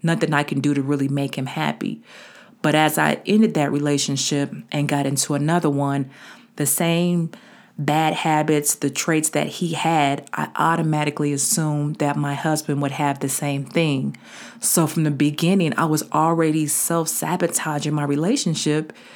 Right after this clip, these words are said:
because I'm like, "Well, he's gonna be the same way and he's gonna treat me this way." And, and I never, my husband never gave me the inkling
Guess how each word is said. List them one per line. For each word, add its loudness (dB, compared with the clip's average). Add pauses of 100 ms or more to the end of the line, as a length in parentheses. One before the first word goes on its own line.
(140)
because 2
I'm 2
like, 0
"Well, 0
he's 0
gonna 0
be 0
the 0
same 0
way 0
and -6
he's 0
gonna -2
treat -2
me 0
this -2
way." 0
And, -2
and -2
I -2
never, 2
my 4
husband 2
never 0
gave 0
me 0
the -6
inkling 0